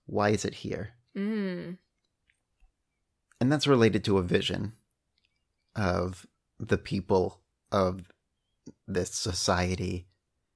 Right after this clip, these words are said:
Speaker 1: being led or forced into the void
Speaker 2: Mm-hmm.
Speaker 1: by certain others in the society who have sort of,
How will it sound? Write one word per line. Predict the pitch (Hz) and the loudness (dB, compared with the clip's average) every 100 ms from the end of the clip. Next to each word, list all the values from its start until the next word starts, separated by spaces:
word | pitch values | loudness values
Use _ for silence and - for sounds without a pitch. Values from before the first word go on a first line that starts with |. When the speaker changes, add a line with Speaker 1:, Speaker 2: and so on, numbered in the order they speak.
| _ _ _ _ _ _ | _ _ _ _ _ _
Speaker 1:
being | 110 98 90 87 | 2 4 4 2
led | 90 87 80 92 95 _ _ _ _ _ _ | 2 2 2 -2 -10 _ _ _ _ _ _
or | - 92 | -6 -6
forced | - 104 92 - - - - - | 0 2 4 2 -2 -4 -16 -4
into | 95 92 | -4 -2
the | 92 | -6
void | 110 - - - - _ _ _ _ _ _ _ - | -6 -8 -8 -10 -12 _ _ _ _ _ _ _ -8
Speaker 2:
Mm-hmm. | 185 214 202 208 _ - | -6 -6 -8 -12 _ -2
Speaker 1:
by | 95 | -2
certain | - 107 92 | 2 2 2
others | - 165 120 95 | 4 6 4 2
in | |
the | 87 | -2
society | - 95 101 95 - | -2 -2 0 -2 -6
who | 117 | -10
have | - | -10
sort | - 92 | -6 -6
of, | - - | -6 -12